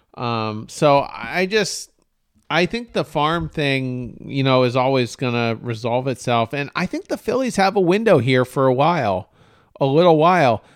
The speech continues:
They're not gonna, they're not gonna back up the Brinks truck for Aaron Nola, and I think that's smart. I, 'cause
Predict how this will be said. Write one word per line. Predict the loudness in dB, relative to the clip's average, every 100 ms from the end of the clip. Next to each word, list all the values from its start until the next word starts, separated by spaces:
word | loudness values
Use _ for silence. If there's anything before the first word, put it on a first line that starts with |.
| _
They're | -2 0 0
not | -2 -2
gonna, | -2 0 0 -2 -6
they're | -4 -2
not | -2 -4
gonna | -4
back | -2 -2 -2 -4
up | -4
the | -4
Brinks | -2 -2 -2 -4
truck | 0 2 0
for | -2 -2 0
Aaron | 0 2
Nola, | 2 2 2
and | 2
I | -2
think | -2 0
that's | 0 0
smart. | -4 -2 0 0 -4 _ _ _ _ _ _
I, | 0 0 0 -4
'cause | 0 2 0 -8